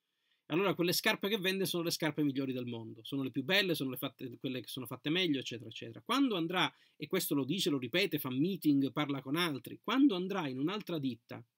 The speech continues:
ehm, per parlare di, di, che, che magari vende anche scarpe, ma che sono l'esatto opposto delle scarpe che vendeva prima,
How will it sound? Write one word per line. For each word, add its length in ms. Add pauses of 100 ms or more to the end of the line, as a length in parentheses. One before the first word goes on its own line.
(680)
ehm, 960 (320)
per 180
parlare 640
di, 480
di, 220
che, 140
che 120
magari 340
vende 300
anche 260
scarpe, 380
ma 120
che 60
sono 240
l'esatto 460
opposto 460
delle 160
scarpe 420
che 120
vendeva 360
prima, 260